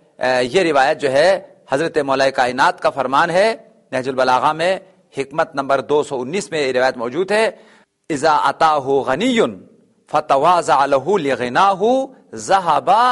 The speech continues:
ثلثا دینہ۔" مولا نے فرمایا کسی شخص کے پاس اگر کوئی مالدار آ جائے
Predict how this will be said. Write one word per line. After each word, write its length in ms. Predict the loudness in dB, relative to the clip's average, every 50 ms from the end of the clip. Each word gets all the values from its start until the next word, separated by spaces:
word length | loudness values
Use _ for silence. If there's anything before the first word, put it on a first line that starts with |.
| 0 0 -4 -8 -18 _ _ _ _ _ _ _ _ _ _ _ _ _ _ _ _ _ -6
ثلثا 480 | -2 0 0 0 0 0 0 2 2 2 0
دینہ۔" 540 | -4 -6 -6 -8 -10 -10 -12 -14 -16 -18 -20 _ _ _ _ _ -4
مولا 220 | -2 0 2 2
نے 80 | 0 0 -2
فرمایا 320 | -4 -2 -2 0 0 0
کسی 300 | -2 -4 -10 -12 -12 -12
شخص 240 | -6 -6 -6 -6 -4
کے 100 | -8 -6
پاس 280 | -2 0 0 0 0 -2
اگر 200 | -4 -4 -2 -4
کوئی 180 | -4 -4 -6 -6
مالدار 440 | -4 -2 -2 -2 0 2 2 2 2
آ 120 | 2 0
جائے 320 | 0 -2 -4 -6 -6 -10